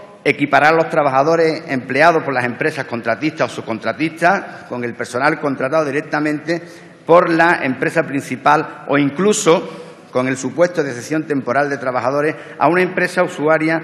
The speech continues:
por una empresa de trabajo temporal. Por un lado, en los dos últimos casos, el trabajador se integra en la organización de la empresa en la que presta servicio principal o usuaria y queda sujeto a las dif-, a las facultades de dirección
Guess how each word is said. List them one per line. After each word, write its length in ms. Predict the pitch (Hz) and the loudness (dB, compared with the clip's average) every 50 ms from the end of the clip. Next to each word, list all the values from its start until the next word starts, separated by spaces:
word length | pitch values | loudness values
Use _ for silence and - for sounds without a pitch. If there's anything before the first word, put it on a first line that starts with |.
| - - - - - | -8 -12 -16 -10 -6
por 140 | 127 131 | -4 -2
una 120 | 151 160 156 | 0 0 0
empresa 360 | 147 143 - 147 151 143 143 | 0 -2 -2 -4 -2 0 0
de 60 | 143 | 0
trabajo 340 | - 120 120 120 120 110 110 | 0 2 2 2 2 0 0
temporal. 440 | - 110 101 - - 104 95 95 - - - - - - - - - - - | -2 -4 -4 -2 -2 -2 -2 -4 -6 -8 -14 -20 -20 -20 -20 -20 -20 -6 0
Por 160 | - 131 135 | 2 2 4
un 160 | 151 151 147 | 4 4 4
lado, 560 | 156 175 190 196 208 226 233 254 - - - - - - - - - - - - _ _ _ - | 6 6 6 6 4 4 2 0 -2 -8 -14 -18 -20 -20 -20 -20 -20 -20 -20 -20 _ _ _ -2
en 160 | 127 135 139 | -2 0 2
los 180 | 139 131 113 131 | 2 2 4 6
dos 160 | 175 175 170 | 6 6 6
últimos 400 | 180 175 175 - 156 143 131 - | 4 2 0 0 -2 -2 -2 0
casos, 300 | - 170 165 - 180 165 | 2 2 2 4 2 0
el 60 | 151 | 2
trabajador 500 | - 139 127 123 110 117 135 165 175 175 | 0 0 0 2 0 2 2 2 2 2
se 180 | 165 - 151 131 | 0 -2 -2 -2
integra 480 | 127 127 113 - - 208 190 180 160 | -2 -2 -2 0 0 0 2 2 2
en 60 | 143 | 2
la 80 | 139 135 | 2 0
organización 540 | 123 120 123 123 120 - 107 - 156 160 160 | 0 -2 -4 -6 -6 -10 -8 -6 -4 -4 -2
de 60 | 156 | -2
la 100 | 143 127 | -2 -2
empresa 600 | 120 113 - 165 185 175 - - 135 156 - - - | -2 -4 -4 -4 -4 -4 -4 -6 -6 -6 -8 -10 -10
en 120 | 120 113 | -6 -4
la 100 | 117 117 | -4 -4
que 120 | 113 113 110 | -4 -6 -6
presta 280 | - 151 156 - 143 | -6 -6 -6 -6 -8
servicio 560 | 127 - 117 113 127 185 - - - 123 110 | -8 -8 -6 -6 -6 -8 -8 -6 -6 -6 -6
principal 520 | - 127 113 107 - - 101 - 139 147 147 | -6 -8 -10 -8 -10 -6 -4 -2 -2 0 -2
o 40 | 139 | -4
usuaria 600 | 131 - - 123 147 160 147 131 131 143 165 - - - - - - - - | -6 -6 -2 0 0 2 2 2 0 -2 -2 -4 -8 -14 -18 -20 -20 -10 -6
y 100 | - 139 | -6 0
queda 240 | 120 156 175 196 202 | 2 4 4 4 4
sujeto 500 | - - 160 139 170 180 175 - 196 196 226 - - - - - - - | 2 0 0 0 2 0 0 0 -2 -2 -2 -2 -6 -14 -18 -20 -6 -2
a 80 | - 139 | 0 2
las 160 | 135 135 113 | 2 2 0
dif-, 160 | 131 127 - | -2 -4 -4
a 60 | - 131 | -2 -2
las 120 | 123 - | -2 -2
facultades 520 | - 131 120 120 120 - 156 170 185 185 | -2 -4 -4 -4 -2 0 2 2 2 2
de 100 | 170 147 | 0 0
dirección 520 | 147 135 127 - - - 160 165 175 170 | -2 -2 -4 -4 -2 0 0 0 0 -2